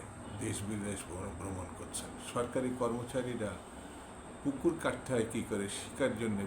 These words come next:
বিদেশ ভ্রমণ করছেন, মানে রাষ্ট্রীয় অর্থের যথেচ্ছ ব্যবহার, ব্যাংকগুলোর কথা নাই বা বললাম।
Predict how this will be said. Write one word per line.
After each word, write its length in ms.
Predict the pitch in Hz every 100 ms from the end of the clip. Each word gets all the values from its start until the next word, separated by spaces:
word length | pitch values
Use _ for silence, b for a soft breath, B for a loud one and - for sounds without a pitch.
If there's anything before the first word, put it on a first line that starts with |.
| 95
বিদেশ 240 | 107 110
ভ্রমণ 360 | - 110 98 92 -
করছেন, 280 | - - - - B B B -
মানে 240 | 127 135
রাষ্ট্রীয় 540 | 117 120 - - 170 165
অর্থের 640 | - 120 - - 175 165 160 - - - - - - -
যথেচ্ছ 460 | 107 - 165 - -
ব্যবহার, 440 | 104 95 76 - - - - - - - - -
ব্যাংকগুলোর 440 | - 175 180 180 165
কথা 200 | 156 143
নাই 180 | 120 104
বা 140 | 95
বললাম। 440 | 90 85 80 -